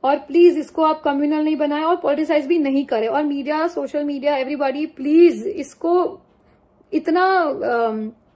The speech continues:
अपना views बनाने के लिए और अपने, अ, followers बनाने के लिए इसको खाली खाली मेरे बारे में real मत बनाइए Please। ये इतना आपको funny लगता है वो नहीं है, ये बहुत sensitive topic है। और मेरे को इसके लिए death threats, rape threats, पता नहीं क्या क्या मिल चुका है अभी तक।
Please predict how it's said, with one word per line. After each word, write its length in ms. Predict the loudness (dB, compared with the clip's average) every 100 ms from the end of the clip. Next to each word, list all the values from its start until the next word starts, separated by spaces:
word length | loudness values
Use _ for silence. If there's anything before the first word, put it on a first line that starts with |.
| _ -20 _ -8
अपना 340 | -4 -2 -2
views 260 | 2 2 4
बनाने 360 | 2 0 -2
के 160 | -4 -4
लिए 120 | 0
और 160 | 0 0
अपने, 340 | -4 -4 -4 -8 -20 -20 -6
अ, 200 | 0 0 2
followers 320 | 2 4 4
बनाने 280 | 4 0 0
के 120 | -4
लिए 80 | -6
इसको 180 | -4 -6
खाली 280 | -4 -4 -4
खाली 260 | -4 -4
मेरे 180 | -2 0
बारे 180 | 0 0
में 120 | -2
real 240 | -2 2 2
मत 140 | 2
बनाइए 480 | -2 -6 -8 -14 -20 _ _ _
Please। 280 | 0 0 0
ये 120 | -4
इतना 400 | -4 -2 -2 -4 -6 -14 -4
आपको 240 | -4 -2 -2
funny 280 | 0 0
लगता 260 | 0 0 -2
है 60 | 0
वो 120 | 0
नहीं 220 | 2 2
है, 80 | 0
ये 80 | 0
बहुत 200 | -2 -2
sensitive 420 | -6 -2 0 2
topic 420 | 2 0 -4 -8
है। 240 | -16 _ _ _ _ _ _ -2
और 340 | 2 2 0
मेरे 240 | -4 -2 0
को 160 | 0
इसके 380 | 0 -4 0 4
लिए 320 | 4 4 2 -4 -14 -20 _ _ _ _ -18
death 440 | -2 2 2 0 0
threats, 320 | 2 2 -2
rape 420 | 0 2 2 -2 0
threats, 400 | 2 2 -2 -6
पता 240 | -4 -2
नहीं 120 | -2
क्या 240 | 0 0 2
क्या 220 | 2 2
मिल 160 | 2
चुका 240 | 0 -2 0
है 100 | 0
अभी 160 | -4
तक। 180 | -8 -12